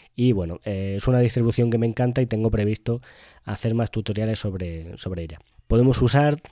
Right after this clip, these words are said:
la Raspberry Pi para montarnos una emisora de radio, un sistema Ambilight,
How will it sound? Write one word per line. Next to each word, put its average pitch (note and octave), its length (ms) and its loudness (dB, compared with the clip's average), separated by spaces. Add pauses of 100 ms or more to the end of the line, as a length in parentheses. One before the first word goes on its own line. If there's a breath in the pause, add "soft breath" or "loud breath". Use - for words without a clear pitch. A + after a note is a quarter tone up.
(140)
la G#2+ 220 -2
Raspberry A2+ 440 0
Pi D#3 160 0
para G#2+ 200 -2
montarnos G2+ 540 -4
una A2+ 160 0
emisora G2+ 360 -4
de G2+ 160 -4
radio, B2+ 560 0
un A#2 200 -2
sistema A2 760 -4
Ambilight, A2 640 -2